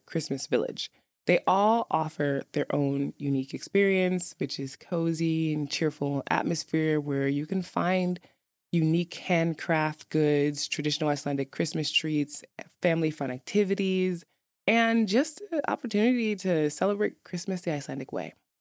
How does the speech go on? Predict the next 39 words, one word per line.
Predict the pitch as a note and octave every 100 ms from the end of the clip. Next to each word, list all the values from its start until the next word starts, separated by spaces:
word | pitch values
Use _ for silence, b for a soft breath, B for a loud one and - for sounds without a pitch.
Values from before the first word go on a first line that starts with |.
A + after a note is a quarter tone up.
| -
These | G3
markets | A3 A#3 C4 -
are | E3 E3
a | D#3
hub | D3+ D#3 D#3+ -
of | C#3+ C#3 C#3
local | C#3 D3+
culture | D3 C3+ C3+ D3
and | C#3
craftsmanship, | C#3+ C3 C3+ F3 - F#3 F3+ - -
and | C#3+
so | D#3
it's |
perfect | - A#3+ A3+ A3+ G#3 -
if | E3+ -
you're | D#3+
looking | D3+ D3 D#3 D3 C#3+
to | - - C#3 C3+ C3 C3+ b b _ _ -
get | E3 -
that | D#3+ -
festive | D#3+ -
spirit, | - - A3+ A3 G#3 -
but | -
also | C4 - D#4+ C4 - _
find | F3+ F#3+ G3
something | G3 F#3 F#3
that | E3+
could | - E3+
be | E3 D#3+ D#3+ D#3
unique | D#3 C#3+ E3 G3+ G3+ - - _ -
as | D3 C#3+
a |
gift | C3+ E3 E3
for | - D3
yourself | C#3+ - C#3 C3+ -
or | C#3+
a | C#3
loved | - -
one. | - - D#3